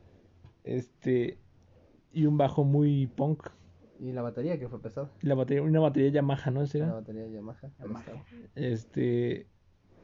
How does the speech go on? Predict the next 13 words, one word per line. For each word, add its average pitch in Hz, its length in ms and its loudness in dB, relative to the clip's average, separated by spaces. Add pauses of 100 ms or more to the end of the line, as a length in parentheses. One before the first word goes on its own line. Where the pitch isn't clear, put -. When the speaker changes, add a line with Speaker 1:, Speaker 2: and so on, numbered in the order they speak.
(240)
Speaker 1:
Pues 123 240 2
no 139 140 2
sé, 160 160 0
fue 165 100 0
muy 165 180 4
bonito. 143 380 2
Y 143 40 4
después 135 300 4
ver 143 200 2
que 131 560 2 (500)
nuestras 139 400 0
dos 151 280 4
anteriores 160 600 6